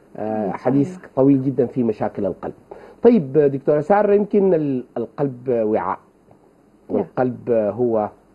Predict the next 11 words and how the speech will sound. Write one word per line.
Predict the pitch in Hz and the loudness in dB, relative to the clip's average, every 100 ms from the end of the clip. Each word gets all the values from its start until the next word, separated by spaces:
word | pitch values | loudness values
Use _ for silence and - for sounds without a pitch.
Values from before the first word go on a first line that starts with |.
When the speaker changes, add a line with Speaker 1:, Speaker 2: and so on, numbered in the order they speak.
| _ _ _ _ 135 | _ _ _ _ -2
Speaker 1:
يمكن | 139 131 135 | 0 0 2
هو | 131 | 2
موتور | 120 107 120 104 | 2 0 0 -2
الجسم | 95 110 104 90 | -2 -6 -8 -6
كله. | 95 101 123 - | -4 -4 -6 -12
Speaker 2:
صح. | 220 - - - - - _ - | -18 -18 -20 -20 -20 -20 _ -8
Speaker 1:
وفي | 101 - 151 | -6 -2 -2
تفاصيل | 139 120 104 147 | 0 -2 -2 -4
كثيرة | - 110 127 110 | -4 0 0 2
جدا | 113 110 | -2 -4
جدا. | 95 92 82 | -4 -4 -6